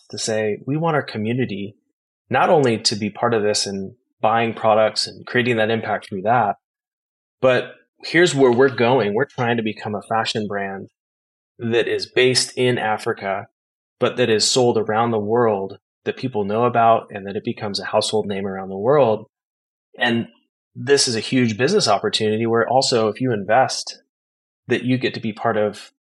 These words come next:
that as well. And so we started what's called a Regulation A plus, which essentially is a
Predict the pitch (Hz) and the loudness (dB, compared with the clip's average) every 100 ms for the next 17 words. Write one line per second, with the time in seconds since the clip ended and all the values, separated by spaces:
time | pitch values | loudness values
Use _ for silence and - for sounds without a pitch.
0 | _ 113 104 101 98 101 95 - - _ | _ -2 0 -2 -4 -2 -2 -4 -12 _
1 | _ _ _ _ _ _ _ - 117 - | _ _ _ _ _ _ _ -2 0 2
2 | 127 117 113 110 - _ - 123 127 127 | 4 6 6 4 0 _ -6 2 2 4
3 | 131 120 113 110 104 - 110 107 104 113 | 2 2 2 0 0 2 2 2 2 0
4 | 117 117 110 107 - 107 104 113 110 - | 0 2 2 2 -2 -4 -4 -2 -2 -4
5 | - 98 147 - - _ _ _ _ _ | -4 -4 -4 -6 -10 _ _ _ _ _
6 | _ _ - 120 110 - 131 135 120 104 | _ _ -4 -2 0 0 0 2 2 2
7 | 101 98 98 | 0 -2 -8